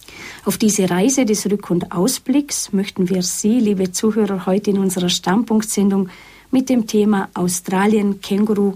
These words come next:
und Papst mitnehmen. Dazu haben wir für Sie einige Gesprächsgäste eingeladen, die we-, jeweils den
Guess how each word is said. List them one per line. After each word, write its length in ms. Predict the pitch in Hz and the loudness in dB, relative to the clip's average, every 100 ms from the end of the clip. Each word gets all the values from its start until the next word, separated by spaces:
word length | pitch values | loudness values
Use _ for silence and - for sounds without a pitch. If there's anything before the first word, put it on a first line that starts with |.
| - | -4
und 280 | 233 240 - | -4 -4 -4
Papst 500 | - 165 180 - - - | -8 -4 -2 -4 -8 -4
mitnehmen. 720 | 180 180 196 185 185 175 170 - - - - - - - - | -2 0 2 2 4 2 0 -8 -20 -20 -18 -16 -16 -20 -6
Dazu 280 | 190 196 202 | -4 0 0
haben 220 | 180 196 | 0 0
wir 80 | 185 | 0
für 160 | 180 185 | 0 -2
Sie 200 | 214 196 | 0 0
einige 380 | 190 180 180 - - | 0 0 -4 -6 -6
Gesprächsgäste 920 | 185 - - 185 285 - 247 - - | -4 -4 -2 0 0 -2 -4 -4 -4
eingeladen, 640 | 196 208 208 196 190 196 - - - - | 0 2 2 0 0 0 -4 -20 -20 -2
die 140 | 269 214 | 2 4
we-, 180 | 214 214 | 2 2
jeweils 600 | 208 226 214 208 - - | 0 2 0 -2 -4 -6
den 240 | 170 | -4